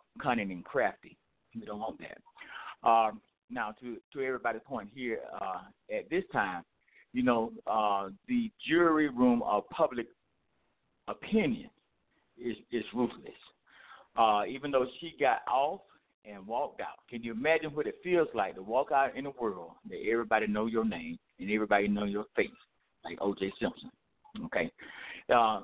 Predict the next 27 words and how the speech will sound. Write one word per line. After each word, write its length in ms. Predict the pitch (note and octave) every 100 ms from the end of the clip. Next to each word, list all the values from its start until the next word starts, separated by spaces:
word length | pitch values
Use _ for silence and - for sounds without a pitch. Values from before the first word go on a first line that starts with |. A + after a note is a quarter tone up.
| -
everybody 400 | C3+ C#3+ C#3 C3
know 260 | B2 C#3 C3
who 140 | D3+ C#3+ -
you 140 | -
are. 160 | A#2+ - - _ _ _
You 60 | _ -
can't 260 | D3+ C#3
get 100 | B2
a 60 | A2
job 280 | G2 G2+ E2+
at 120 | D2+
Walmart. 580 | G#2 B2+ A2 A2 A2 A2 - _ _ -
You 120 | D3+
can't 200 | C3 G#2
get 100 | F#2+
a 40 |
job 260 | - G2 F#2
in 180 | F2+ F2
nowhere, 440 | C3 C#3+ G2+ F#2 G2+ -
uh, 280 | G#2 - G2+ -
uh, 80 | E2+ - _ - G2+
except 360 | G#2 A#2+ -
to 80 | A#2+
maybe 260 | A2+ G#2+ G#2
at 60 |
the 60 | F2 - -
neighborhood 720 | G#2 A2 A#2 A2+ A#2+ A#2 G#2+